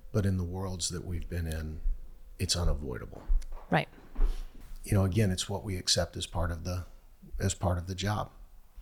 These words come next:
Speaker 1: You know, and what we haven't even really touched on is,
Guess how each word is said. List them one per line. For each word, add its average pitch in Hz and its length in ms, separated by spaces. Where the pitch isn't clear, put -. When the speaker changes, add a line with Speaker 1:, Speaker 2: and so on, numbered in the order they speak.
Speaker 1:
You 143 120
know, 101 60
and 107 100
what 123 140
we 120 120
haven't 107 280
even 90 220
really 87 220
touched - 440
on 65 280
is, 90 640